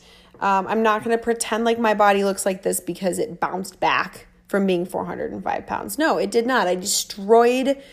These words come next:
my body. I destroyed the skin on my body. And, um, I did it because I let myself get to be four hundred pounds.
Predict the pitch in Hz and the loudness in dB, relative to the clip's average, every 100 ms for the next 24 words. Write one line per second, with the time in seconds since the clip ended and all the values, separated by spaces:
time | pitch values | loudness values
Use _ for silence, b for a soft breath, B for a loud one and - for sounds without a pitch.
0 | B B 214 214 214 196 175 170 170 175 | B B -2 2 4 4 4 2 0 2
1 | 180 190 - - 220 214 220 - 196 190 | 0 0 -2 0 0 0 -2 -2 -2 -2
2 | 180 175 175 165 165 170 - 185 190 190 | 0 0 0 -2 -2 -2 -2 -2 -2 -4
3 | - 196 190 190 196 - - - 233 277 | -4 -4 -2 -2 -6 -10 -6 0 2 2
4 | 403 - 208 208 226 226 214 220 226 190 | 4 4 2 0 2 4 4 4 0 -4
5 | 196 196 240 240 247 247 233 226 214 202 | -4 2 2 2 -4 0 -2 -2 -6 -6
6 | 185 196 - 170 180 180 - 190 - | -8 -8 -4 -4 -2 -6 -6 -8 -10